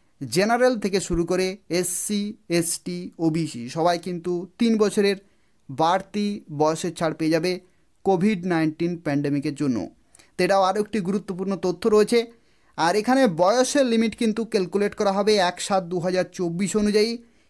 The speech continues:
এই নির্দিষ্ট ডেটে মিনিমাম এবং ম্যাক্সিমাম বয়সের মধ্যে কিন্তু থাকতে হবে।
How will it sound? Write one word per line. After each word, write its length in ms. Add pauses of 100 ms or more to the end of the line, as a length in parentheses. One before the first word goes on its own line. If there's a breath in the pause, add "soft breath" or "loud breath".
এই 140
নির্দিষ্ট 380
ডেটে 540 (180)
মিনিমাম 720
এবং 480
ম্যাক্সিমাম 520
বয়সের 340
মধ্যে 280
কিন্তু 240
থাকতে 300
হবে। 280